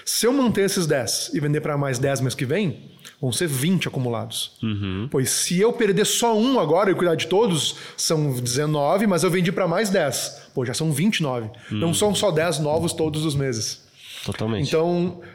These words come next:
Speaker 1: eu vejo que é mais fácil pensar em vendas, tá? É, essa é a minha leitura hoje. E também por ainda ser um assunto, a gente tava falando sobre isso antes, né? Sobre essa parte de chamar de customer success,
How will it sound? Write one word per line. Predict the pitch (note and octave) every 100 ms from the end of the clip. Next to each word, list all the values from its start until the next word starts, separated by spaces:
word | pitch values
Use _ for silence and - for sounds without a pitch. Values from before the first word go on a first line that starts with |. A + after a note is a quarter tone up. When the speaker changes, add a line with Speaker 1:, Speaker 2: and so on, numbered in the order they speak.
| - -
Speaker 1:
eu | D3+
vejo | F3+ F3
que | F#3
é | E3+
mais | E3+ E3+ -
fácil | - F3+ G3+ A3
pensar | - F#3 - F3
em |
vendas, | D#3 C#3+ B2 -
tá? | C3+ C#3 C#3
É, | C3+ D3+
essa | -
é | D#3+
a |
minha | E3+
leitura | E3+ D#3+ E3+ D3
hoje. | C#3 E3 E3 - - - - -
E | F3 F3 F3
também | F3 G#3 G3+ F3+ F#3+ G#3
por | G3+ - G3
ainda | F#3 G3
ser | F#3
um | F#3+
assunto, | F#3+ - F3+ F3 F#3+ F#3 F#3 - - - - - - - _ _ _ -
a |
gente | -
tava | F3+
falando | F3+ F3
sobre | F3 E3
isso | F3
antes, | D#3+ C#3+
né? | D3 C#3+
Sobre | E3 C#3+ D#3
essa | E3+ - E3
parte | D3+ C#3+
de |
chamar | D3 D#3 D3+
de | -
customer | D#3 E3 D3
success, | - D3+ - D#3+ F#3 - -